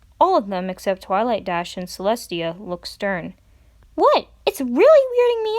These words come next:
out, and that's saying a lot. We yellow, no. We did, no, not, we did not know,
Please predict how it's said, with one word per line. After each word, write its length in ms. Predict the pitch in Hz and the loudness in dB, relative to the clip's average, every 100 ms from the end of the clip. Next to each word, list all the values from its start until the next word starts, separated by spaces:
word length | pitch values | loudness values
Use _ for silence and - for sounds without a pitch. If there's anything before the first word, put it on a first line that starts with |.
| 480 | -2
out, 160 | 285 | -2
and 120 | 262 302 | -2 0
that's 220 | 508 - | -2 -4
saying 400 | - - 466 359 | -6 0 0 0
a 120 | 214 | -2
lot. 520 | 220 403 494 226 - - _ _ _ _ _ _ _ - | -2 -4 -4 -8 -12 -20 _ _ _ _ _ _ _ -18
We 280 | - 320 | -8 -4
yellow, 1160 | 311 294 269 - 311 294 285 262 262 254 - - _ | -4 -4 -4 0 2 2 2 2 -2 -8 -16 -20 _
no. 480 | 339 359 269 240 233 - _ - _ _ _ | 0 2 2 0 -6 -14 _ -20 _ _ _
We 180 | 359 330 | -4 -2
did, 300 | 269 311 - - | 0 -4 -6 -14
no, 520 | - 302 285 277 277 - _ - | -4 2 4 2 0 -4 _ -6
not, 1160 | 330 339 330 311 262 85 62 55 57 71 339 | 0 0 2 2 0 -4 -14 -18 -14 -4 0
we 180 | 330 359 | 2 2
did 180 | 339 320 | 0 0
not 260 | 330 302 302 | 0 0 0
know, 580 | 302 370 339 233 226 | -2 0 0 0 -4